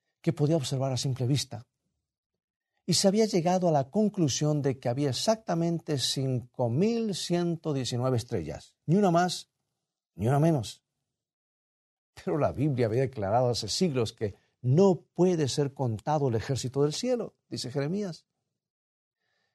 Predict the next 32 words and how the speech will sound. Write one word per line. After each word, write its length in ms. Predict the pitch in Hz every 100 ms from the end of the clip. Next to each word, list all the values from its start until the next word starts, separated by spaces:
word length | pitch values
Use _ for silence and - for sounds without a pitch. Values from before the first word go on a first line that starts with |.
| _
Y 120 | -
hoy, 240 | 156 156 151
cuando 300 | 151 143 135
dirigimos 360 | 127 147 143
nuestros 240 | 131 127 117
telescopios 580 | 117 107 - 147 139
gigantescos 720 | 127 120 113 101 139 131 120 98
hacia 180 | 104
los 140 | 113 107
cielos, 460 | 143 143 127 - _ _ _ _ _ _ _ _ _
descubrimos 920 | - 165 - 175 196 196 185 156 - - _ _
que 140 | 156
muchos 440 | 135 214 226 202 160
de 80 |
aquellos 360 | 135 165 156 147
pequeños 540 | - 131 160 156 127
puntos 520 | - - 262 240 220 151
de 80 |
luz 180 | 135 160
que 160 | - 135
titilan 480 | 120 - 180 170 139
en 100 | 113
la 60 |
bóveda 400 | 98 160 139 127
celeste 600 | 113 113 143 - 131 123 - _
no 180 | - 160
son 220 | 131 151
estrellas, 640 | 120 - - 147 127 117 - _ _
sino 340 | - 165 147 131
racimos 760 | 120 101 - - 175 147 104
de 100 | 110
galaxias, 920 | 90 85 87 143 - - 82 - -